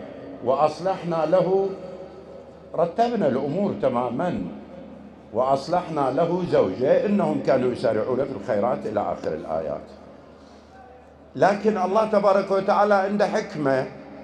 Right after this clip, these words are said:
أنه حرم النبي من ذرية ذكور. إبراهيم من ماريا القبطية مات، القاسم والطاهر من خديجة ماتا بعهد رسول الله صلى الله عليه وآله وسلم، فأراد الله أن يكون الامتداد الطبيعي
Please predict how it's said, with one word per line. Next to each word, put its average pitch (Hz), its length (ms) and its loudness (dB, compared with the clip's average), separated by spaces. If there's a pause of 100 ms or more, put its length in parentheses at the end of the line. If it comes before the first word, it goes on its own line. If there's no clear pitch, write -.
(320)
أنه 185 360 4
حرم 180 400 2
النبي 180 320 0
من 156 200 -2
ذرية 151 380 0
ذكور. 123 640 2
إبراهيم 170 640 2 (120)
من 156 200 -4
ماريا 170 300 2
القبطية 160 800 0
مات، 113 400 0
القاسم 156 560 0
والطاهر 156 460 4
من 160 220 -4
خديجة 151 440 -2
ماتا 147 420 0
بعهد 131 420 -2
رسول 127 380 0
الله 143 360 0 (420)
صلى 127 260 2
الله 131 360 2
عليه 123 420 -2
وآله 143 300 0
وسلم، 180 500 2
فأراد 170 480 2
الله 147 340 2
أن 143 60 0
يكون 147 360 -2
الامتداد 147 680 -2
الطبيعي 165 760 -2